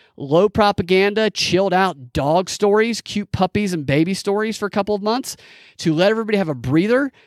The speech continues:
before they hit us with that. But they didn't do that. So I think people are gonna be highly disinterested in this January sixth hearing, a-, as they have been for the entire time. My gosh, I have to stop ranting today. Unbelievable.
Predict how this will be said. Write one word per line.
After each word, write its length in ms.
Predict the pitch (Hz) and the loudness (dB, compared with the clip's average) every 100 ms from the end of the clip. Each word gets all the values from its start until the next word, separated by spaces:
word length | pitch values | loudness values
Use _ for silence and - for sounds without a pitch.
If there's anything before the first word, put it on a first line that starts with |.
| - | -10
before 260 | 139 185 | -2 0
they 140 | 190 170 | 2 2
hit 200 | 151 175 | 2 2
us 220 | 208 - | 0 0
with 120 | 160 | 2
that. 360 | 151 226 311 - _ - | 2 2 0 -8 _ -6
But 100 | 185 | -2
they 80 | 233 | 0
didn't 180 | 247 220 | 0 0
do 160 | 262 | 0
that. 220 | 165 92 _ - | -2 -4 _ -20
So 140 | - 202 | -2 0
I 60 | |
think 220 | 240 294 - | 2 0 0
people 200 | 247 226 | 0 0
are 60 | |
gonna 100 | 214 | 0
be 80 | 196 | 0
highly 400 | 170 196 220 220 | 2 2 2 -2
disinterested 760 | 190 190 208 208 165 - 123 - _ - | -2 -4 -4 -6 -8 -6 -8 -10 _ -8
in 80 | 147 | -2
this 120 | 151 | 0
January 420 | - 165 160 151 | 2 2 2 0
sixth 280 | 143 165 - | -2 -2 -4
hearing, 340 | 123 110 117 - - _ | -6 -8 -10 -14 -20 _
a-, 180 | - 143 | -4 -4
as 220 | 151 165 | -2 0
they 100 | 170 | 2
have 220 | 156 165 160 | 2 2 0
been 160 | 151 | -2
for 100 | 143 | 0
the 80 | 151 | -2
entire 380 | 139 156 156 147 | 0 0 -2 0
time. 300 | 175 143 - _ _ | -2 -4 -6 _ _
My 180 | 180 190 | -10 -8
gosh, 580 | 151 143 135 165 117 - | -6 0 2 2 0 -6
I 40 | |
have 80 | 123 | -8
to 80 | - | -8
stop 340 | - - 131 - | -10 -8 -8 -8
ranting 360 | 120 139 117 104 | -12 -12 -12 -16
today. 280 | 92 95 | -14 -8
Unbelievable. 720 | 117 180 131 120 117 82 98 | -6 -6 -6 -6 -8 -12 -16